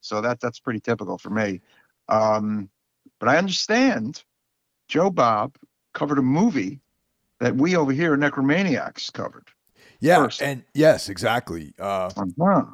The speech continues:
Speaker 2: yeah, the, the little girl who lives down the lane, and, uh,
Speaker 1: Mm-hmm.
Speaker 2: with Jodie Foster and Martin Sheen,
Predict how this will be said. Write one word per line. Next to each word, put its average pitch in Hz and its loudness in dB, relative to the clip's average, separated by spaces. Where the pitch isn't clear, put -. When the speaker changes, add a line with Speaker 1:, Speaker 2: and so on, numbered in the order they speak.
Speaker 2:
yeah, 110 -6
the, 82 -12
the 101 -10
little 101 -8
girl 101 -4
who 98 -12
lives 95 -8
down 98 -8
the 92 -10
lane, 107 -14
and, 120 2
uh, - 0
Speaker 1:
Mm-hmm. 240 4
Speaker 2:
with 233 0
Jodie 92 -6
Foster 92 -6
and 87 -10
Martin 90 -12
Sheen, 92 -12